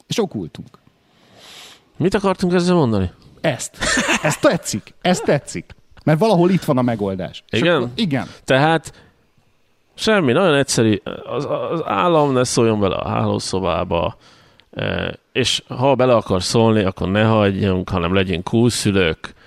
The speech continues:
Speaker 1: <laughs>
Speaker 2: És, és, ö, toljuk le, hogy a nagy európai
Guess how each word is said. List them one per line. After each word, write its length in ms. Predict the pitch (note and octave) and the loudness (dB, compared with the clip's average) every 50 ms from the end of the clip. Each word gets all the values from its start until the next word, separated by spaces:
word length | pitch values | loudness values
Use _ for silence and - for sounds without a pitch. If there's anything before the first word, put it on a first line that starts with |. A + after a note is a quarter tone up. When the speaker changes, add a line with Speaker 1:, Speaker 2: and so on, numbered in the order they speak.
| - D3+ | -6 -4
Speaker 1:
<laughs> 260 | D3+ - - A3 - | -4 -2 -2 -4 0
Speaker 2:
És, 280 | - C3+ A#2 - - - | 0 0 0 0 0 0
és, 320 | - B2 A#2+ A2 - - | 0 0 0 0 -2 0
ö, 260 | C3+ B2 G#2 D#2 C2 D2 G#1+ - C#2+ C2+ B1 - | 0 2 0 0 -2 -6 -8 -12 -14 -16 -16 -4
toljuk 440 | _ - C3+ E3 F#3+ F3 C3 A2 - | _ 2 4 4 4 4 2 2 0
le, 360 | F#2+ F#2+ F2+ F#2+ G2 G2 G2+ - - - - - | 0 2 2 4 4 2 2 -2 -6 -20 -20 -4
hogy 200 | - G2+ G2+ G2+ | -2 0 2 2
a 240 | F#2 F2+ E2+ E2 - - - - - - - - _ _ | 2 2 0 -2 -6 -12 -20 -20 -20 -20 -20 -20 _ _
nagy 360 | - - G2+ A2+ B2 A#2+ A2 | -8 -4 -2 0 2 2 2
európai 920 | - - A2+ A#2 A#2 A2 A2 G#2 G2+ - - G2+ F#2+ F#2+ F#2+ F2+ E2+ F2 | 2 2 4 4 4 4 4 2 2 0 2 2 4 2 2 2 0 -2